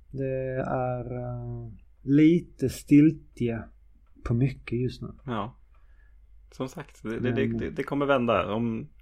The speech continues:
Speaker 2: två månader så kommer du sitta och göra allt, mass-, någonting annat säkert. Och liksom ha
Speaker 1: Ja, precis.
Speaker 2: jättepepp för någonting, eh, och sådär. Det, det, det är alltid
Speaker 1: Mm.
Speaker 2: sådär. Det
Speaker 1: Och jag k-,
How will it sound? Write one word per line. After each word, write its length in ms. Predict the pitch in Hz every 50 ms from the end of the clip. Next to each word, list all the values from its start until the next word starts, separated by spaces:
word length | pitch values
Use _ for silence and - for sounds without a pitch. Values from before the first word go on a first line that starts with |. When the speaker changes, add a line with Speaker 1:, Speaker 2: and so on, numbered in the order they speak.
| - -
Speaker 2:
två 200 | - - 139 135
månader 460 | 131 127 120 110 110 107 95 87 85
så 140 | 85 - 98
kommer 220 | 95 - 98 95 90
du 300 | 87 87 92 - - -
sitta 360 | - - 95 - - 90 90 87
och 260 | 90 90 85 82 85 -
göra 320 | - - 92 95 92 87 87
allt, 240 | 87 92 90 - -
mass-, 180 | 98 98 - -
någonting 280 | 101 98 98 - 98
annat 280 | 95 98 110 98 - -
säkert. 380 | - - 76 - - - - - - - - - - - - - - - - - - - - - - -
Och 80 | - 98
liksom 240 | 92 - - 92 90
ha 280 | 90 90 85 82 82
Speaker 1:
Ja, 80 | 80 78 -
precis. 460 | 113 - - 110 - - - - -
Speaker 2:
jättepepp 520 | 101 101 - - - - - 104 - -
för 160 | - - 101
någonting, 520 | 92 90 87 90 - 92 87 85 90 95 - - - -
eh, 440 | 98 92 92 90 87 - - - -
och 60 | -
sådär. 260 | - - - - 104 -
Det, 320 | - 117 127 123 117 117 117
det, 180 | 113 120 117 117 117 117 117
det 180 | 117 113 117 117
är 40 | 117
alltid 200 | 113 120 120 120
Speaker 1:
Mm. 100 | 120 -
Speaker 2:
sådär. 240 | - - - - - - - - - - - - -
Det 220 | 107 101 101 98 98 101 - - - - - - - - - - -
Speaker 1:
Och 60 | - 139
jag 80 | 139
k-, 140 | 135 - -